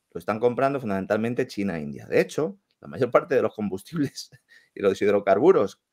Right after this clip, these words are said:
que está consumiendo Europa en estos momentos lo está consumiendo a través de la vía China e India, que además consigue el producto con un descuento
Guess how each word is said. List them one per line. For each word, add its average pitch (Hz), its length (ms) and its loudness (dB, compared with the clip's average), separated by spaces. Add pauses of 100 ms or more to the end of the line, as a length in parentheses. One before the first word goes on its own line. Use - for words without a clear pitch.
(240)
que - 60 -20
está 120 160 -4
consumiendo 135 460 -2
Europa 131 260 2
en 104 60 2
estos 123 180 -6
momentos 147 400 -2
lo 98 100 2
está 143 380 2 (180)
consumiendo 156 800 0
a 98 120 0
través 95 280 0
de 131 80 -2
la 101 120 0
vía 110 180 2
China 113 340 -2
e 95 60 -2
India, 87 340 -4 (460)
que 92 80 2
además 101 300 4
consigue 98 400 -2
el 110 100 0
producto 113 380 4
con 95 160 0
un 113 80 0
descuento 143 640 2